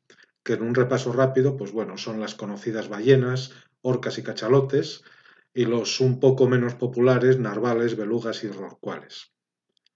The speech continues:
Por tanto, estos restos no son de ballenas en sentido estricto, pero aunque los más antiguos eran terrestres, todavía tienen patas vestigiales, los más recientes, por decir algo, porque estamos hablando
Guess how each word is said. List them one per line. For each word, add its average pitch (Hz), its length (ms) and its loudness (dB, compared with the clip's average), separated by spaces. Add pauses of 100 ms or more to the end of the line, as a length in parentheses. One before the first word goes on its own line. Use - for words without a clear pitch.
(300)
Por 127 140 -8
tanto, 160 500 2 (380)
estos 131 280 0
restos 143 320 4
no 131 100 4
son 131 220 2
de 127 60 8
ballenas 120 440 4
en 113 80 -6
sentido 113 400 -2
estricto, - 640 -6
pero 110 200 -4
aunque 107 220 -6
los 107 180 -6
más 143 200 0
antiguos 143 480 0
eran 120 240 -4
terrestres, 135 720 -2
todavía 107 420 -4
tienen 117 360 0
patas 113 320 -6
vestigiales, 123 840 -2 (440)
los 101 160 -8
más 131 180 2
recientes, 143 600 4
por 107 160 -4
decir 101 300 -2
algo, 117 260 4
porque 104 200 -8
estamos 110 340 -10
hablando 110 520 -4